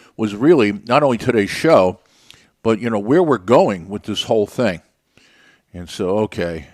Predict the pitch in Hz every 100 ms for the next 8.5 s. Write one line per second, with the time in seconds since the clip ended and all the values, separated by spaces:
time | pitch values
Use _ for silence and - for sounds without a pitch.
0 | - 110 104 98 95 98 123 - - -
1 | - 90 101 98 - 127 127 113 113 120
2 | 107 98 104 113 101 98 92 98 98 92
3 | 92 - _ _ - - - _ 127 127
4 | 139 131 - 190 233 151 104 101 98 98
5 | 92 120 170 - 120 147 214 - - 165
6 | 143 - 120 113 113 113 95 110 110 98
7 | 92 95 95 - 104 - 101 92 92 92
8 | 87 95 90 76 -